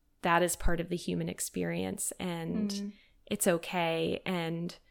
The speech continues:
Speaker 1: it often just has to do, like you said, with that pausing and noticing,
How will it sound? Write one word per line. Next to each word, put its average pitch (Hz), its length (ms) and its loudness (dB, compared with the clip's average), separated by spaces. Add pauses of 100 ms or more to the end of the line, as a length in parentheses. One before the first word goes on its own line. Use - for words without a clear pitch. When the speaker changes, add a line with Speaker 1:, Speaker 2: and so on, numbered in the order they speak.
(1200)
Speaker 1:
it 220 100 4
often 185 300 6
just 175 160 -2
has 185 240 0
to - 80 -8
do, 208 180 2
like 190 240 0
you 202 60 -2
said, 180 240 0
with 190 140 -6
that - 280 -4
pausing 170 760 0
and 175 400 -4 (580)
noticing, 196 600 0